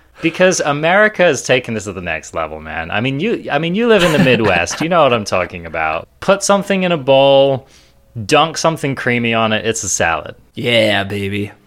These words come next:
Speaker 1: Mix some meat and some mayonnaise, and we have ourselves a salad.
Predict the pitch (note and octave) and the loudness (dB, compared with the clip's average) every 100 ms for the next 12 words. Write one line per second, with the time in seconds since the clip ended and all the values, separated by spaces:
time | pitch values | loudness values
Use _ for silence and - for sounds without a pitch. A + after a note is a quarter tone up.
0 | _ C3+ C3+ D3+ F#3 F#3 - C#3+ B2 C3 | _ -12 -8 0 0 0 0 0 -2 0
1 | E3 D3+ D3+ - B2+ C3+ C#3+ C#3+ C#3+ C#3 | -2 -2 -2 -2 0 2 2 2 0 0
2 | C#3+ C3+ F#2 F2+ G#2+ C3+ C3+ B2 A2+ A2+ | 0 -2 -6 -4 -2 0 2 2 2 2
3 | B2 A#2+ A#2 G#2+ - _ _ A2+ A#2+ - | 2 4 2 -2 -12 _ _ 0 2 2
4 | F2+ D#2+ D#2 D#2+ | 0 0 -6 -12